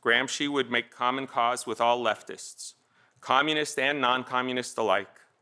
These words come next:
Every group with a bone to pick with tradition and Christian culture was an ally.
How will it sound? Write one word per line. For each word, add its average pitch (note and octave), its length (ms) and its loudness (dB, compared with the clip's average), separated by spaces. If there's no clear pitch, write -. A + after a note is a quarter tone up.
Every D3 340 2
group D3+ 380 -2
with C3+ 160 0
a B2+ 60 2
bone B2+ 400 2
to C#3+ 80 -2
pick - 380 -4
with B2+ 160 -4
tradition B2+ 560 -2
and C3 180 -2
Christian D3 440 -8
culture A#2+ 420 0
was A2+ 180 -2
an A#2+ 100 -4
ally. G2+ 360 2